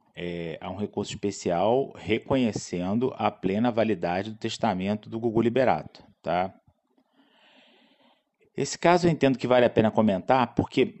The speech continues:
vou até ler um trecho da ementa, porque eu sempre defendi isso. Olha o que diz. "Embora a interpretação isolada e literal do mil oitocentos e cinquenta e sete, parágrafo primeiro, sugira que a legítima dos herdeiros não pode ser disposta no testamento,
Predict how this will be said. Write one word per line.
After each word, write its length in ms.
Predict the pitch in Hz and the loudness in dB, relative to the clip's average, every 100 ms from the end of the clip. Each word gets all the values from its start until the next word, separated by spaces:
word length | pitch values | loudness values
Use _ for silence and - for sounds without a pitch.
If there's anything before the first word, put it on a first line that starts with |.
| - 110 | -16 0
vou 100 | - | 2
até 200 | 127 170 | 4 2
ler 80 | 180 | 2
um 80 | 165 | 2
trecho 400 | - 131 139 - | 2 2 2 2
da 140 | 127 | 2
ementa, 400 | 127 107 127 123 | 4 4 4 2
porque 320 | 117 - - - | -2 -2 -2 -2
eu 160 | 143 | -2
sempre 580 | 131 - - 160 180 165 | -2 -6 0 0 0 0
defendi 680 | 147 143 135 110 104 120 110 | 0 0 0 0 0 -2 -2
isso. 340 | 87 - - - _ _ _ _ _ _ _ | -4 -10 -18 -20 _ _ _ _ _ _ _
Olha 140 | - 120 | -2 -2
o 20 | |
que 120 | 123 | -2
diz. 240 | 104 90 - | -6 -8 -2
"Embora 380 | 117 107 127 151 | 0 4 4 2
a 20 | |
interpretação 760 | 147 135 135 135 123 120 120 117 | 0 0 0 2 0 0 0 0
isolada 440 | 113 104 110 123 | 2 2 4 2
e 40 | |
literal 440 | 123 123 120 104 101 | 0 0 2 2 0
do 120 | 107 | 0
mil 160 | 107 117 | 2 4
oitocentos 440 | 120 - - 117 | 2 -2 -2 -2
e 40 | 113 | -2
cinquenta 400 | 117 117 107 110 | -6 -4 -2 -4
e 60 | |
sete, 500 | 101 - 95 90 - | -4 -4 -2 -2 -4
parágrafo 340 | - 104 110 - | -2 0 0 0
primeiro, 480 | 110 95 92 85 - - - | -2 0 -2 -4 -8 -18 -20
sugira 500 | - - 131 107 156 | -8 0 0 2 0
que 120 | 175 151 | 4 4
a 40 | |
legítima 360 | 139 120 127 120 | 4 2 0 0
dos 160 | 117 | 2
herdeiros 440 | 117 113 117 110 - _ | 0 2 0 0 -8 _
não 440 | 143 156 180 214 226 | 0 4 4 4 2
pode 480 | - 160 165 156 | 2 4 4 2
ser 280 | 139 - 131 | -2 0 0
disposta 880 | 113 117 - - 135 139 160 - 120 | 0 -6 -8 -2 2 4 2 -2 -2
no 120 | 110 | -2
testamento, 840 | - 90 - 123 110 101 101 - | -2 -6 -2 -2 0 -4 -6 -10